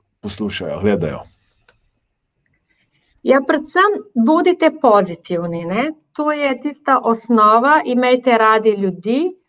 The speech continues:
Speaker 2: radi se družite, eh, pojdite, bom rekla, bodite radovedni, sprašujte, eh,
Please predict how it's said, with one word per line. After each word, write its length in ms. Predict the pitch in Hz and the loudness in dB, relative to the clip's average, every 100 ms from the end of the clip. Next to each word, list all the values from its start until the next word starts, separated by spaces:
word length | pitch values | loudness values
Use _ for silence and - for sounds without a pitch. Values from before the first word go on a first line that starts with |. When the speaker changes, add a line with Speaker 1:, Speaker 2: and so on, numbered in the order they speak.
| _ _ - | _ _ -4
Speaker 2:
radi 380 | 214 226 226 | 0 2 0
se 220 | 226 208 185 | -4 -6 -4
družite, 680 | 190 226 262 254 311 311 302 311 302 _ _ _ - | -2 -2 -2 -2 -4 -2 -2 -2 -12 _ _ _ -4
eh, 440 | 220 226 220 220 220 - _ | 0 2 2 2 0 -8 _
pojdite, 720 | 269 247 233 277 277 294 262 | 0 2 2 0 0 0 0
bom 220 | 233 233 226 | 0 -2 -2
rekla, 400 | 226 226 247 226 | -2 0 0 0
bodite 540 | 214 269 269 277 254 | 0 -2 -2 0 2
radovedni, 960 | 220 190 196 180 208 247 262 262 269 262 | 2 -2 -4 -4 -2 0 0 -2 -2 -4
sprašujte, 1000 | 254 - 208 196 - 269 277 285 285 285 | -6 -6 -4 -4 -4 -2 0 0 -2 0
eh, 300 | 262 254 | 0 -2